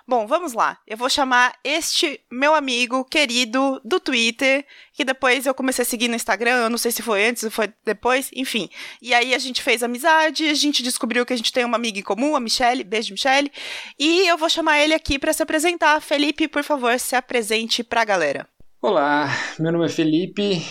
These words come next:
Speaker 2: eu sou tradutor e intérprete. Se vocês já assistiram o Oscar, vocês talvez tenham me ouvido.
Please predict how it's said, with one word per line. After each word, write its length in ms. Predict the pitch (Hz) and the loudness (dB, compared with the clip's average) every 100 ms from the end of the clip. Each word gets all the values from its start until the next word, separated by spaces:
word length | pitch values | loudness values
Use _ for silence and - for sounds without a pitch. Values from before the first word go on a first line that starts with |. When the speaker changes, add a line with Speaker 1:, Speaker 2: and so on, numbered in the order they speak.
| - | -4
Speaker 2:
eu 120 | 143 | -2
sou 280 | - 147 143 | 0 0 0
tradutor 460 | 143 139 - 143 | -2 -4 -2 -4
e 60 | 135 | -2
intérprete. 840 | 123 147 147 147 160 156 175 175 | -6 -4 -4 -2 -4 -2 -2 -2
Se 220 | 151 - | -2 -6
vocês 320 | 123 113 123 | -6 -2 -2
já 80 | 117 | -2
assistiram 420 | 113 - - 117 | -2 -2 -2 -2
o 60 | 117 | 0
Oscar, 340 | 120 117 - | 0 -2 -4
vocês 240 | 113 123 110 | -4 -2 -4
talvez 320 | - 117 117 | -4 -4 -4
tenham 220 | - 113 | -4 -4
me 100 | 113 | -2
ouvido. 580 | 107 110 160 165 175 160 | -2 0 -2 0 -4 -6